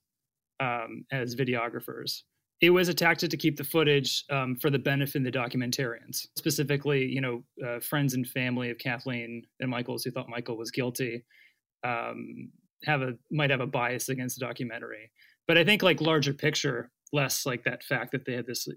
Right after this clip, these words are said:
you know, little, um, technical agreement, is that they were spending all their time with the defense. If you're spending all your time with the defense, you're gonna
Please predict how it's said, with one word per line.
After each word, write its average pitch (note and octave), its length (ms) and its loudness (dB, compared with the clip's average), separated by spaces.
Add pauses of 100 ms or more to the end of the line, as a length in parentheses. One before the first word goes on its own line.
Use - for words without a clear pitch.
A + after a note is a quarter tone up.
you B2 100 -6
know, A2+ 120 -14
little, A#2+ 220 -6 (1040)
um, A#2+ 300 -8
technical C#3+ 400 -2
agreement, C3+ 480 0 (960)
is D3+ 120 4
that D3+ 220 4
they D3+ 160 4
were D3+ 140 6
spending D#3+ 320 2
all D3+ 100 4
their D3 100 4
time C#3+ 220 2
with C3 80 0
the B2 80 -2
defense. C3 520 -4
If B2 60 -2
you're C3+ 80 -2
spending F3 340 2
all C#3 100 2
your B2+ 80 0
time C#3 200 0
with B2+ 100 0
the B2 60 -4
defense, D#3+ 540 -2
you're B2+ 100 -2
gonna B2 340 -4